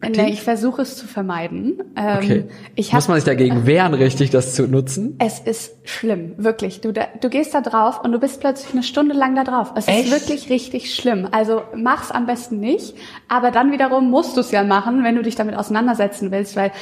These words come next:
Speaker 1: ich hab das Gefühl, du kannst dir achttausend Newsletter und, äh, Infos zu TikTok noch durchlesen. Solange du nicht auf dieser Plattform bist, hast du's nicht, verstehst du's nicht. Und ich, ähm,
Speaker 2: Okay, stell dir
Speaker 1: hab
Speaker 2: vor, ich bin dein Großvater.
Speaker 1: <laughs>
Speaker 2: Erklär mir, was machen die Leute auf TikTok?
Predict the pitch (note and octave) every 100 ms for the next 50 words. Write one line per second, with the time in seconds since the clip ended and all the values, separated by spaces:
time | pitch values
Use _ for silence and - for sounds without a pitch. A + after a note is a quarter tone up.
0 | - - - - - - A3+ A#3 - G#3+
1 | B3 A3+ - A#3+ A#3+ A#3+ A3 G#3+ - -
2 | - A#3+ - - G#3 F3+ F#3+ F#3+ G3 G3
3 | G3 F#3+ F#3+ F#3 F#3 F#3 - G3+ F#3 F#3+
4 | A3 G#3+ - G#3 G3 - - G3+ G3+ A3+
5 | A3 G#3 G#3 F3+ F#3+ F3+ G3+ G3 F#3+ G3
6 | G#3 A3 G#3 G#3 G3+ G3 F#3+ F#3+ G3 -
7 | F#3 F3+ F3+ F#3 - - F3 - - F#3
8 | - F3+ F3 - - - - - _ _
9 | _ _ _ G#3+ G#3+ C4+ C#4+ - - A3
10 | G#3 G3+ G#3 C#3+ B2+ E3 D#3+ - D3 C3+
11 | - C3+ C3 B2+ B2 C#3 D3+ - A2+ A#2+
12 | C3 C#3+ F3+ C#4+ - - - - C#3+ C#3+
13 | D3+ D#3+ F3 E3 C#3+ D#3 D#3+ D#3 D#3 D3+
14 | D3+ D3 B2+ - D3+ C#3+ - A#2 -